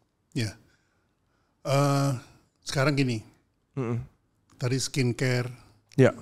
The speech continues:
Speaker 1: bisa murah kenapa? Karena generik produknya.
Speaker 2: Hmm, oke.
Speaker 1: Karena basic.
Speaker 2: Basic.
Speaker 1: Gitu.
Speaker 2: Umum.
Speaker 1: Umum. Nah, supaya nggak umum kan harus ada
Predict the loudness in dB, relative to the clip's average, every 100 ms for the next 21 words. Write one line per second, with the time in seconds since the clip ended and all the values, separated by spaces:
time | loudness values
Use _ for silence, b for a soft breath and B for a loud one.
0 | -18 -14 -8 -4 -2 0 0 0 -4 -8
1 | -6 -10 -12 _ _ _ _ _ _ -10
2 | -4 -2 0 0 0 -4 -8 -6 -6 -6
3 | -8 -12 -14 _ _ 2 6 6 4 2
4 | 2 0 -2 2 6 6 4 0 0 0
5 | 0 -2 -6 -6 6 6 8 6 6 -20
6 | _ -12 -8 2 6 8 8 6 0 -6
7 | 0 2 2 0 -2 -10 _ _ _ _
8 | _ -4 -2 -2 -4 -12 _ _ _ -12
9 | -4 0 2 2 2 2 2 4 4 2
10 | 0 -2 0 0 -2 -4 -6 -4 -2 -4